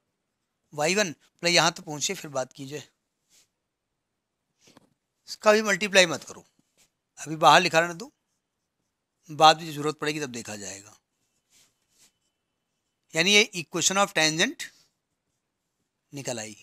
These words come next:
क्वेश्चन नंबर इसको टू डाल दो। <clears throat> अब हमने equation of tangent बता दी। अब समझिए क्वेश्चन क्या कह रहा है।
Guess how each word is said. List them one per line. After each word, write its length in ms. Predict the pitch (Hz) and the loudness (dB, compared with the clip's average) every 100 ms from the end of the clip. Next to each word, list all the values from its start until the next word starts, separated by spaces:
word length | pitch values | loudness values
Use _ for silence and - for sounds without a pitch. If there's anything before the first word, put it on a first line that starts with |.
| - | -12
क्वेश्चन 220 | 143 165 | -6 -6
नंबर 220 | 165 175 | -4 -6
इसको 200 | 175 - | -6 -10
टू 240 | 233 - 160 | -12 -10 -8
डाल 180 | 110 95 | -8 -12
दो। 160 | 95 _ _ _ _ _ _ _ _ _ _ _ _ _ _ - | -20 _ _ _ _ _ _ _ _ _ _ _ _ _ _ -10
<clears throat> 80 | 175 147 - - _ _ _ _ _ _ _ _ _ _ _ _ _ _ _ - | -6 -6 -10 -18 _ _ _ _ _ _ _ _ _ _ _ _ _ _ _ 0
अब 120 | 180 | 2
हमने 260 | 196 208 | 4 4
equation 320 | 220 202 175 214 | 4 2 2 0
of 100 | 190 | 2
tangent 280 | 196 202 202 | 0 0 0
बता 160 | 196 | 0
दी। 160 | 202 214 - _ _ _ _ - | 0 -4 -12 _ _ _ _ 2
अब 100 | 214 | 2
समझिए 300 | 185 175 208 | 0 0 0
क्वेश्चन 260 | 170 160 | 0 -4
क्या 100 | 131 | -6
कह 120 | 110 92 | -10 -12
रहा 120 | |
है। 80 | 92 | -20